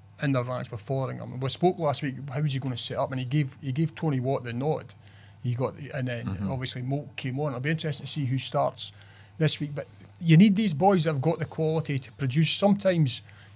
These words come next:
Speaker 1: it takes a moment of individual brilliance to, to, to open the door for you. And once you've done that, it forces the other team's hand.
Speaker 2: Yeah.
Speaker 1: Are they gonna sit tight or are they going,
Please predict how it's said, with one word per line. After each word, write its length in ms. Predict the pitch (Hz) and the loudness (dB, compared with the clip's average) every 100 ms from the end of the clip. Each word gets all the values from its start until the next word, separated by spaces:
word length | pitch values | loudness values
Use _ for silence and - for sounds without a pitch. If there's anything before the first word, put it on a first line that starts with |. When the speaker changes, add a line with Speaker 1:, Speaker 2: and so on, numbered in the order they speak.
| - | -2
Speaker 1:
it 160 | 131 | -2
takes 260 | - 165 - | 2 0 2
a 80 | 131 | 2
moment 380 | 135 147 143 - | 4 2 -2 -8
of 200 | 135 123 | -8 -4
individual 540 | 147 139 120 135 120 131 | 0 0 0 -2 -4 -6
brilliance 720 | 120 135 143 139 123 - - - | -4 -2 -2 -4 -4 -6 -6 -10
to, 100 | - - | -16 -8
to, 120 | - 131 | -4 -2
to 220 | 131 120 - 170 | -2 -2 4 6
open 260 | 165 147 | 8 8
the 100 | 127 | 6
door 220 | 117 143 | 6 2
for 220 | 147 - 117 | 2 0 -2
you. 120 | 117 - - | -4 -14 -2
And 120 | 123 | 6
once 200 | 147 160 | 8 8
you've 140 | 147 110 | 4 4
done 240 | 160 160 | 6 6
that, 200 | 127 113 - - - - | 6 4 -2 -20 -20 -6
it 120 | 104 | -6
forces 400 | - 160 151 131 | 2 4 6 2
the 60 | 117 | 0
other 180 | 135 123 | 0 -2
team's 300 | - 131 - | 0 0 2
hand. 200 | 127 104 | 6 6
Speaker 2:
Yeah. 40 | 120 | 6
Speaker 1:
Are 40 | |
they 100 | 143 | 4
gonna 200 | 151 143 | 2 0
sit 240 | - - | -2 -4
tight 220 | - 160 165 | 0 0 0
or 140 | 139 | -2
are 40 | 127 | 0
they 160 | 139 | -2
going, 200 | 135 139 | 0 -4